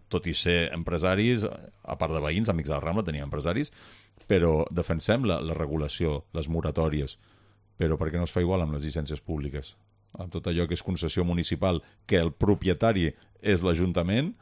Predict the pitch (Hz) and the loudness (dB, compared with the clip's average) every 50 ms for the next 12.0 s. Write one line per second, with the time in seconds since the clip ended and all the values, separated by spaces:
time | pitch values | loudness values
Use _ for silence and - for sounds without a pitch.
0 | - _ - 85 87 92 90 85 - - - - - 95 98 104 101 98 104 98 | -18 _ -4 0 2 2 2 2 0 -4 -6 -4 -2 0 2 2 2 4 4 2
1 | 101 98 90 113 104 87 - - - _ - - - - _ 95 90 87 78 - | 2 2 2 2 0 0 -2 -4 -12 _ -20 -20 -20 -6 _ 0 0 0 -2 -4
2 | - - 90 90 87 98 107 110 - - - - - _ - 117 117 113 95 85 | -4 -2 0 2 4 4 2 2 0 -2 -6 -10 -10 _ 0 0 2 2 2 0
3 | 82 - - 82 80 - 101 113 135 143 107 - - - 73 - - 92 104 147 | -2 -2 -2 -6 -4 -2 0 0 0 0 -2 -2 -4 -6 -8 -4 -2 0 0 0
4 | 233 311 - - _ _ _ - - 147 71 67 - - - 143 - 65 - - | -2 -4 -8 -14 _ _ _ -4 -4 -4 -4 -4 -6 -6 -6 -6 -6 -8 -6 -4
5 | - 107 131 - - - _ _ _ _ - - - 95 - 80 76 80 82 80 | -2 -2 -2 -2 -6 -12 _ _ _ _ -12 -4 -4 -2 -2 0 0 0 0 0
6 | 73 - - - - - - - 92 85 80 78 76 76 73 - - - 80 80 | -2 -4 -10 -20 -20 -18 -6 -4 -2 -2 -2 -2 -2 -2 -4 -4 -2 -2 0 0
7 | 92 113 - 82 69 65 76 71 71 69 67 65 65 71 69 71 71 71 82 - | 0 0 -2 -4 -4 -4 -4 -4 -4 -4 -6 -4 -4 -4 -4 -2 -2 0 0 -2
8 | 160 208 - - - - _ _ - - - 73 71 69 71 76 76 78 78 78 | -2 -4 -8 -14 -20 -20 _ _ -8 -4 -2 -2 0 0 0 -2 0 0 2 2
9 | 78 73 73 76 - 85 73 71 78 92 120 - - - _ _ _ _ _ _ | 2 2 2 0 0 -2 -2 -2 0 -2 -2 -4 -8 -16 _ _ _ _ _ _
10 | _ 95 76 76 73 69 - - 76 69 69 69 71 69 73 73 - 78 - - | _ 2 2 4 2 2 0 -2 -2 -2 -2 -2 -2 -2 -2 -4 -6 -4 -2 0
11 | 90 - - 90 76 71 71 71 - 87 90 98 104 92 82 80 73 71 69 71 | 0 0 0 -2 -2 -2 -4 -4 -4 -4 -2 0 0 0 0 0 -2 -4 -6 -8